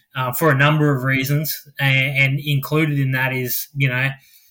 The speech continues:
um, Smith signing elsewhere and his behaviour over the off-season. I think, like, Bellamy's shown a track record of, and, and the Storm in general, of not really having much tolerance for that sort of thing. Yes, they've kept those players at the club, but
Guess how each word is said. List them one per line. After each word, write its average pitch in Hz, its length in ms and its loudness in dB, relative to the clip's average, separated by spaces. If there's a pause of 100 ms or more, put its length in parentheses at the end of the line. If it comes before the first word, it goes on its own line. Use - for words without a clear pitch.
(160)
um, 120 240 -4
Smith 147 360 0
signing 131 420 0
elsewhere 131 480 -2
and 127 140 0
his 117 100 -4
behaviour 123 560 -6
over 120 160 -2
the 120 140 -8
off-season. 131 520 -2
I 123 120 -4
think, 147 240 0 (120)
like, 131 280 -2
Bellamy's 147 680 0 (400)
shown 143 320 0
a 123 80 -4
track 139 320 -2
record 131 340 -2
of, 127 320 -6
and, 135 320 0
and 135 360 0
the 127 100 -10
Storm 147 460 0
in 123 100 -4
general, 127 420 -2
of 123 140 -8
not 131 160 -2
really 127 260 -6
having 123 280 -6
much 123 280 -8
tolerance 131 440 -6
for 135 100 -10
that 127 220 -4
sort 127 160 -6
of - 80 -16
thing. 127 220 -6 (360)
Yes, 139 540 0
they've 139 180 -2
kept - 300 -4
those 127 260 -2
players 131 380 -2
at 120 80 -16
the 120 80 -20
club, 151 380 4 (500)
but 127 260 2